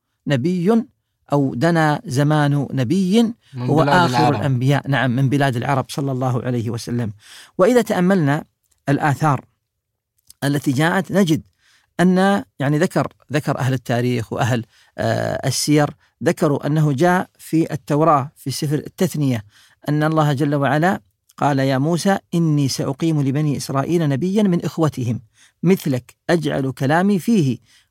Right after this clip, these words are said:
Speaker 1: ويقول لهم ما أمره به والذي لا يقبل قول ذلك النبي يتكلم باسمي أنا أت-، أنتقم منه ومن سبطه." أو كما جاء في، في هذه الآثار.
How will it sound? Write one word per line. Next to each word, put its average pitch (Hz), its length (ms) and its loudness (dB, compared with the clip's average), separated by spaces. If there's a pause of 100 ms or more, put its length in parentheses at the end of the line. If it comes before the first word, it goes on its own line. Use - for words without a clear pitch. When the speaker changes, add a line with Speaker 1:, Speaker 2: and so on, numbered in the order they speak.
Speaker 1:
ويقول 151 640 0
لهم 147 220 2
ما 147 460 0
أمره 147 380 -2
به 202 320 0 (260)
والذي 147 400 0
لا 151 180 2
يقبل 139 340 -4
قول 143 220 -2
ذلك 135 380 -4
النبي 139 360 -2
يتكلم 143 540 -4
باسمي 214 440 -2 (360)
أنا 139 380 0
أت-، 123 400 -6 (120)
أنتقم 151 440 0
منه 156 320 0
ومن 156 240 -2
سبطه." - 480 -8 (760)
أو 196 80 2
كما 180 220 -2
جاء 143 260 0
في، 175 260 -2 (340)
في 135 120 -2
هذه 131 400 2
الآثار. 123 400 -6